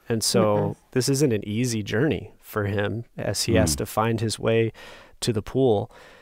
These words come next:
Speaker 1: Scholars kind of debate on how far away they were from the pool when Jesus talked about this. If he was close to the temple, then it would have been around thirteen hundred yards at a minimum.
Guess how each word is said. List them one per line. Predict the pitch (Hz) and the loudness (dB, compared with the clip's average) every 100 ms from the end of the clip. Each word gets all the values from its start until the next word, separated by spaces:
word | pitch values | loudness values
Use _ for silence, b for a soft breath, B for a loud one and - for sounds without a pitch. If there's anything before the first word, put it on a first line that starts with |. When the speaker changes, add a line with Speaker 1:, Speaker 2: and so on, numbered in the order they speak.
| b b | b b
Speaker 1:
Scholars | - - 120 127 120 | -2 2 4 6 4
kind | - 120 | 2 0
of | 107 | 0
debate | 101 110 113 | 0 4 4
on | 107 | 2
how | 95 120 | 0 -4
far | - 117 110 | 0 4 4
away | 101 107 110 | 4 4 4
they | 107 | 2
were | 101 110 113 117 | 0 0 2 2
from | - 110 117 | 0 0 2
the | 120 | 2
pool | - 131 127 127 123 | 0 0 4 4 4
when | 107 104 | 2 0
Jesus | 110 104 - | -2 -4 -2
talked | 120 123 123 | 0 0 2
about | 117 113 | 2 2
this. | 120 117 - | 2 0 0
If | - | -4
he | 107 | -4
was | 104 | -4
close | - 123 127 | -2 0 0
to | - 107 | -2 -4
the | 107 | -2
temple, | - 123 123 123 120 B B B B - | 0 0 4 4 4 B B B B 0
then | 113 | 2
it | 110 | 2
would | 113 | 0
have | 107 | 0
been | 110 110 | 0 0
around | 107 104 98 | 2 0 0
thirteen | - 113 - - 110 | -2 -2 -2 -2 0
hundred | 117 120 120 | 0 0 0
yards | 110 110 117 117 | 0 2 0 -2
at | 104 | -4
a | |
minimum. | 98 101 113 139 160 | -2 -2 -2 -4 -6